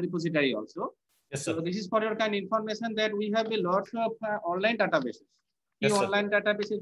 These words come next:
Speaker 1: we are subscribed directly, and few online databases, uh, accessible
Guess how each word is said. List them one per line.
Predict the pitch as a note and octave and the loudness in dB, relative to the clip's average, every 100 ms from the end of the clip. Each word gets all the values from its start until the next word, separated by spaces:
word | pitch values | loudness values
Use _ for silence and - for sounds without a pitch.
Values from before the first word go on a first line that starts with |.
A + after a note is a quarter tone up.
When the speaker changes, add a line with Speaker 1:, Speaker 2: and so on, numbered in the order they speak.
| G3 | -4
Speaker 1:
we | G3 | -2
are | G3 - _ F3 | -2 -6 _ -2
subscribed | D#3+ - G3 G3+ G3 F#3 - | -2 -2 0 0 0 -4 -2
directly, | D#3 G3 G3+ A#3 G4 _ _ _ - E3 | 0 0 0 -2 -4 _ _ _ -4 0
and | F3+ F3 | 0 2
few | G#3+ G3 | 2 4
online | G3 G3+ F#3 | 4 2 2
databases, | F3 F#3 G3 - A#3+ - G#3+ | 0 0 -2 -4 -4 -4 -4
uh, | F#3+ F3+ F3 F3 | -2 0 0 0
accessible | E3+ - - G3+ A#3 | -4 -4 -4 -4 -6